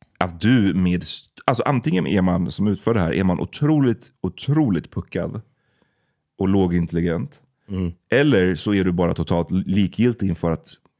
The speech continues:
Speaker 1: med största sannolikhet nu kommer du åka fast.
Speaker 2: Mhm.
Speaker 1: För när du skjuter, det där du skjuter, och jag, jag kollar, alltså,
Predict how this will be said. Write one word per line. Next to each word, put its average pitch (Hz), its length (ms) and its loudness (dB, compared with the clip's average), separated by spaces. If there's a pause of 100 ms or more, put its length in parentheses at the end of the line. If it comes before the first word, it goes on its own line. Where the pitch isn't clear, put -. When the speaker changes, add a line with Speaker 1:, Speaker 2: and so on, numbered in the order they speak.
Speaker 1:
med 90 120 -2
största - 380 -2
sannolikhet 90 580 0
nu 73 220 -4 (480)
kommer 87 200 2
du 80 60 0
åka 76 180 -4
fast. - 260 -8 (580)
Speaker 2:
Mhm. 104 280 -2 (460)
Speaker 1:
För - 100 0
när 117 80 4
du 147 120 4
skjuter, 170 340 2
det 104 60 2
där 120 100 6
du 135 60 4
skjuter, 123 640 0
och 104 60 2
jag, 113 220 4
jag 117 360 4 (400)
kollar, 131 360 2
alltså, 117 280 0